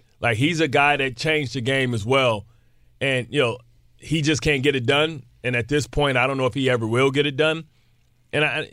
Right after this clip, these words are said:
I guess I ask myself, who has more pressure,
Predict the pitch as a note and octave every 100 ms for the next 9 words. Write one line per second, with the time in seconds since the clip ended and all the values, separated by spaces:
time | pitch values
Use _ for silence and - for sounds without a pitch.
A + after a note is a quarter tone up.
0 | - _ - C#3 G3 F#3+ D#3+ D#3+ F3 B2+
1 | A#2 A#2+ A#2 G#2 - _ _ _ _ _
2 | _ F3 G3 E3+ C#3 D3 D3 - D3+ D3+
3 | - G2 F2+